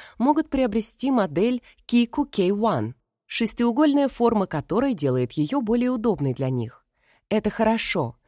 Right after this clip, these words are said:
но производительность этой модели сравнительно невысока, и к тому же телефон поставляется с готовыми аэрографическими рисунками на крышке, а это плохо, очень жаль. Чтобы избежать хронических растяжений сухожилий,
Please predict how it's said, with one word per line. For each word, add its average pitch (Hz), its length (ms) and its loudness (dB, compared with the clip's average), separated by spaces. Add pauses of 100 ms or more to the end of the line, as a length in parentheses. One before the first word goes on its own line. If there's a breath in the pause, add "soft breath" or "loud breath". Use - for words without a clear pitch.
(320 soft breath)
но 160 300 6
производительность 170 960 -2
этой 156 180 -2
модели 147 460 0
сравнительно 175 680 0
невысока, 156 680 -2 (220 loud breath)
и 156 80 -6
к - 80 -12
тому 143 280 0
же 240 120 -2
телефон 214 420 -2
поставляется 226 880 -2
с 160 160 -4
готовыми 226 800 0
аэрографическими 208 960 -2
рисунками 143 540 -2
на 202 160 0
крышке, 175 500 -4 (340 loud breath)
а 160 200 0
это 262 180 -2
плохо, 143 560 -2 (260)
очень 170 380 0
жаль. 120 340 -2 (580)
Чтобы 202 360 2
избежать 196 500 0
хронических 175 680 -2
растяжений 160 560 -2
сухожилий, 156 720 -2